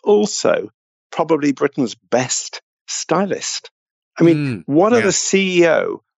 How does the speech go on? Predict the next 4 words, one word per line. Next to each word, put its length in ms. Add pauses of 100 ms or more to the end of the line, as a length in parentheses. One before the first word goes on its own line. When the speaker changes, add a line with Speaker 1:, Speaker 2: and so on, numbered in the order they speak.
(760)
Speaker 1:
styles 680
their 160
own 180
cars? 580